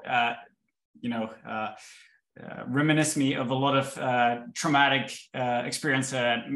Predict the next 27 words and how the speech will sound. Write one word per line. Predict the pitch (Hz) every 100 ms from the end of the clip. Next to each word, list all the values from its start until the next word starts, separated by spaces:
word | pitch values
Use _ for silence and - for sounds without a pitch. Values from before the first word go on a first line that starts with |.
| 135
at | 127
McKinsey | 127 135 156 131
applying | 127 139 131 120
these | 123 117
sort | 127
of, | 117 - -
um, | 120 113 110 113 135
or | 135
trying | - 151 147
to | 131
get | 131
organizations | 135 127 123 135 131 131 -
to | 123
adopt | 117 127 131
these | 123
technologies | 117 120 117 123 117 117
at | 117
a | 113
large | 113 117 -
scale. | 139 123 104 - - - -
And, | 139 139 -
uh, | 131 127 123
I | 143
think | 175 262
there's, | 302 147 160
there's | 147 143
a, | 139